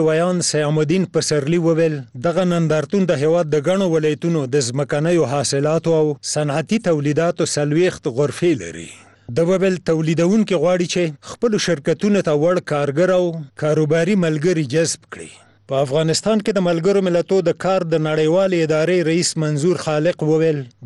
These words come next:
دوی له دوه زره لومړي میلادي کال راهیسې د کارموندنې او د خصوصي سکتور د ودې په برخه کې له افغانستان سره منظمې مرستې کړي او دغو مرستو ته به ادامه ورکړي. دا په داسې حال کې ده چې د ځینو نړیوالو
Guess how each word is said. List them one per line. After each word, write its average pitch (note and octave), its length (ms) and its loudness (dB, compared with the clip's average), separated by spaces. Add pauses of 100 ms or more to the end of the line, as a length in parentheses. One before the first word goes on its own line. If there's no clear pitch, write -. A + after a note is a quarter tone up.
(100)
دوی F3 240 4
له D#3 160 0
دوه F#3+ 180 2
زره F3 220 2
لومړي E3 280 2 (120)
میلادي E3 400 0
کال E3+ 240 0
راهیسې D#3 380 0 (100)
د - 120 -4
کارموندنې D3 680 0
او D3 100 -2
د C3 140 -2
خصوصي D3+ 500 -2
سکتور D#3 400 0
د D3 100 4
ودې E3 240 0
په C#3+ 160 0
برخه D#3 300 -4
کې C#3+ 300 -2
له C3 120 0
افغانستان C#3+ 680 0
سره D#3+ 220 0
منظمې D#3 540 0
مرستې D#3+ 400 0
کړي F3 260 2
او E3+ 60 0 (320)
دغو E3+ 240 0
مرستو E3 420 0
ته C3+ 140 0
به B2+ 160 2
ادامه D3+ 420 2
ورکړي. - 500 -2 (600)
دا D3+ 120 2
په F3 160 -2
داسې F#3 320 0
حال F#3+ 160 0
کې F#3+ 180 -2
ده F#3 160 0
چې F#3 100 0 (260)
د - 20 -2 (140)
ځینو G#3+ 240 2
نړیوالو E3+ 580 2